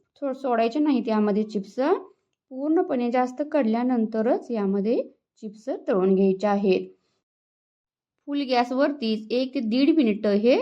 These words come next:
व्यवस्थित तळून घ्यायचं आहे. गॅस अजिबात मंद आचेवरती किंवा बारीक करायचं नाही.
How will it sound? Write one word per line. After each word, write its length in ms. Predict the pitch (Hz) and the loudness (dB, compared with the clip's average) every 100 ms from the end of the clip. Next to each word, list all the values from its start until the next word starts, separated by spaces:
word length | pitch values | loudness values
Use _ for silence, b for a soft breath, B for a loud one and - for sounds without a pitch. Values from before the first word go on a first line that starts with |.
| - B _ - | -2 B _ -16
व्यवस्थित 520 | 214 220 233 262 - - | -8 -8 -6 -10 -8 -4
तळून 260 | 208 233 | -2 0
घ्यायचं 300 | 277 247 - | 2 2 2
आहे. 180 | 208 233 | 0 2
गॅस 340 | 220 220 294 - 208 | 2 0 0 -4 -12
अजिबात 440 | 185 202 294 277 | -10 -4 -4 2
मंद 300 | 269 233 240 | 2 2 0
आचेवरती 500 | 254 254 226 226 220 | 0 0 -2 -2 -8
किंवा 260 | 220 233 330 | -8 -4 0
बारीक 280 | 254 202 196 226 | 0 0 -4 -4
करायचं 380 | 208 196 214 | -2 -2 -2
नाही. 360 | 214 208 220 | 0 2 2